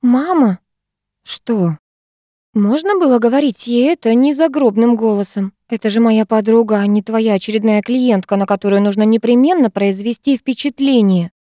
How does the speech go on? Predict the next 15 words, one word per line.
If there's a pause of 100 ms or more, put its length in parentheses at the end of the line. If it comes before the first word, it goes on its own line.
(680)
«Боже,
да
что
такого
я
сказала?» (800)
Я
прихожу
в
себя,
и
картинка
проясняется. (680)
Сара
с